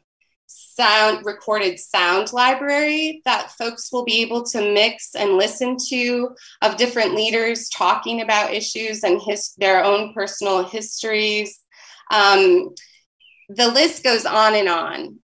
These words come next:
So essentially what happens as you enter the court building, as many of you know, is that your phones are removed, your keys are put into the locker along with your belongings, and you enter a space without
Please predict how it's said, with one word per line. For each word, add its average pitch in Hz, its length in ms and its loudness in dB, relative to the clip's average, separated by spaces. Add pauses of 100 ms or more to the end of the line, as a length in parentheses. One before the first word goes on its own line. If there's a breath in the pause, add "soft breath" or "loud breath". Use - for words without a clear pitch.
So 240 280 -2
essentially 277 640 2
what 233 140 0
happens 262 640 0
as 220 220 -4
you 202 180 -8
enter 240 380 -2
the 220 220 -6
court 220 260 0
building, 220 340 0
as 202 200 0
many 202 320 2
of 190 100 -4
you 190 220 2
know, 254 400 0 (100)
is 220 280 -8
that 196 460 2
your 185 640 2 (300 loud breath)
phones 294 400 2
are 233 160 -2
removed, 196 720 -4 (540 soft breath)
your 214 160 -2
keys 233 400 -2
are 233 180 0
put 220 220 4
into 233 260 -6
the 208 120 2
locker 196 760 2
along 196 380 2
with 208 180 -4
your 185 400 -2
belongings, 180 1040 0 (460 soft breath)
and 208 400 2 (240)
you 214 240 -6
enter 233 340 0
a 220 140 0
space 208 560 -4
without 190 420 2